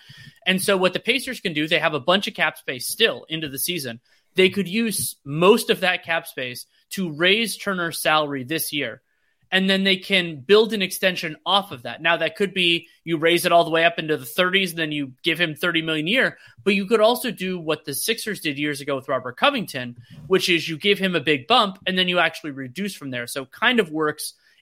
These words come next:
It's not this, but it functions kind of like a balloon payment. So you pay him a lot right now, and then maybe you,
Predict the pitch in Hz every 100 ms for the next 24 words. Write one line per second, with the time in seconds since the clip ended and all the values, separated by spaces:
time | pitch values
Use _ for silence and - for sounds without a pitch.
0 | - 190 196 196 202 147 135 196 196 -
1 | 151 - 165 156 180 156 - 156 160 151
2 | 147 139 123 127 139 160 175 185 208 214
3 | _ _ _ - 170 160 - 208 185 170
4 | 175 170 160 175 180 170 170 156 151 151
5 | 170 165 160 156 151